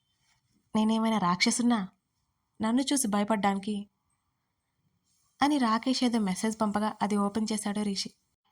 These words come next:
"భయం కాదులే, ఇంకేదో," అన్నది అవని. "సిగ్గేమో," అంటున్న రిషిని గుర్రుగా చూసింది. "వాడేమైనా ఆడపిల్ల సిగ్గుపడ్డానికి?" అంది.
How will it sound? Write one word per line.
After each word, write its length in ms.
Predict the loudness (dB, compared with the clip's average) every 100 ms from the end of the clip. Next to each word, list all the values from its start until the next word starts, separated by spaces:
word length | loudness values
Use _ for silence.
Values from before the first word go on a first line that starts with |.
| _ _ _ _ _
"భయం 340 | 4 6 6 4
కాదులే, 360 | 2 2 -2 -8 _ _ _
ఇంకేదో," 460 | -2 0 0 -2 -4 -8 _ _ _ _ _ -20 -20 _ _ _ _ _ _ -2
అన్నది 300 | 2 2 2
అవని. 300 | 2 0 -2 -4 _ _ _
"సిగ్గేమో," 600 | -4 -2 2 4 4 2 -2 -8 _ _ -8 0
అంటున్న 320 | 2 4 2
రిషిని 320 | 2 2 2
గుర్రుగా 400 | 2 0 0 0
చూసింది. 420 | 0 0 -2 -4 -6 -14 _ _ _ _ _ 0
"వాడేమైనా 400 | 2 2 2 0
ఆడపిల్ల 420 | 0 0 0 -2 -2 -12 -6
సిగ్గుపడ్డానికి?" 720 | -4 -2 0 2 2 0 -2 -2
అంది. 240 | -2 -2